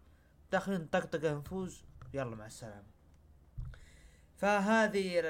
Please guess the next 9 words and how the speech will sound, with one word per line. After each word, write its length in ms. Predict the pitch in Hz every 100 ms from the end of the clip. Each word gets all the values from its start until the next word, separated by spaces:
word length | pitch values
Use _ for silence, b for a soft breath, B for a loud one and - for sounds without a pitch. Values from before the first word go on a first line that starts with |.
| 147 151
أبرز 280 | 170 160 143
الأشياء 880 | 131 131 - - 143 151 156 160 135
اللي 120 | 120
صارت 440 | - 120 123 139 139
الجولة 1080 | 117 113 107 110 110 110 110 107 127 123
الأخيرة 440 | 120 120 131 120 110
لدوري 260 | 107 120
أبطال 180 | 113 107
أوروبا 760 | 113 135 131 120 127 123 123